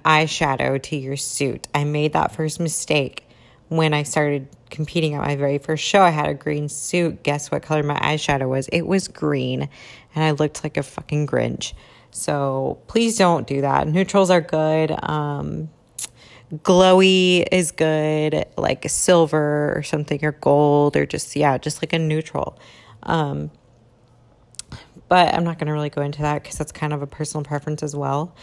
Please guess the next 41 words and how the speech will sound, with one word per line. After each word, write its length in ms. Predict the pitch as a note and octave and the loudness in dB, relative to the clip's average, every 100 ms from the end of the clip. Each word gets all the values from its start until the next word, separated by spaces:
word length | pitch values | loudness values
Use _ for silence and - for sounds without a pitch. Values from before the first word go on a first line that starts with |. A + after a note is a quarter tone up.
| - - _ | -20 -20 _
Um, 220 | - E3 D#3 | -2 0 0
I 140 | F3 | 0
do 200 | D#3 D#3 | 0 0
wear 240 | D#3+ D3+ D3+ | -2 -2 -4
hair 240 | D#3+ D#3 | -4 -4
extensions 600 | D#3 - E3 E3 E3+ D#3+ | -4 -6 -6 -2 -2 -2
on 160 | - D#3+ | -2 0
my 140 | D#3+ | -2
show 220 | - E3 | 0 0
day 140 | D#3+ D#3 | 2 0
just 200 | D3+ - | -4 -8
because 240 | D3+ D3+ | -4 -4
I 100 | D3+ | -2
like 220 | D3+ D3 | -4 -6
to 80 | D3+ | -6
have 220 | C#3+ D3 | -4 -4
that 220 | C#3+ - C3+ | -4 -4 -4
look. 420 | C3+ E3 - - - - - - | 0 0 -2 -10 -20 -20 -20 -6
Um, 300 | - D3+ D3 | 0 2 2
remember 380 | D3 D3 D3+ D#3 | 0 0 0 0
that 160 | D3 D3 | 0 -2
the 60 | |
judges 340 | D3 D#3 E3 D#3 | 2 2 4 2
are 80 | D3+ | 0
still 600 | - - - F#3+ F3+ E3 | -2 -2 4 6 8 6
looking 340 | E3 E3+ D#3 | 4 2 0
at 240 | D3 - | 0 -2
what 120 | D3+ - | -4 -2
you're 120 | D3 | -2
presenting, 720 | - E3 D3+ D3 - D3+ C#3+ | 0 0 0 -2 0 0 2
not 180 | C#3+ - | 0 0
only 220 | D3+ D3+ | 0 0
your 120 | D3 | -2
body, 360 | C#3 C#3 D3 D3+ | 0 2 4 2
but 140 | C#3+ | 0
your 140 | - - | -2 -2
suit, 500 | - - F3+ E3+ D#3+ | -4 0 2 4 4
how 140 | D#3 | 4
your 180 | D3+ D3 | 4 2
suit 360 | D3+ - D3 - | -2 -2 -2 -6
fits, 480 | - E3 D#3+ D#3+ | -2 4 4 2